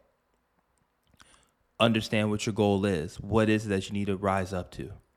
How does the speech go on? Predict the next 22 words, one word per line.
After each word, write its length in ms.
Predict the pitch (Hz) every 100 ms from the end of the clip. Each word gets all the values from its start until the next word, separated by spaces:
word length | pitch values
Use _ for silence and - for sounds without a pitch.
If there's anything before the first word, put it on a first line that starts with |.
| _ _ _ _ _ _ _ _
Find 500 | - - 113 110 113
your 100 | 110
guide. 500 | 101 98 90 76 - - _ _ _ _ _ _ _ _ -
Decide 380 | - 117 110 107
to 80 |
rise 340 | 104 104 107 107
up 120 | 101
to 60 | 110
the 160 | 107
occasion 420 | 104 113 113 127 -
and 200 | 92 -
take 460 | - 101 98 - -
action. 540 | - 92 95 - 82 104 _ _ - _ _ _ -
When 180 | 101
you 100 | 104
do 160 | 110 110
those 220 | 107 104
four 240 | - 110 104
things, 280 | 107 98
I 140 | 80 104
guarantee 920 | 98 101 107 110 117 - - - 113
you, 280 | 101 57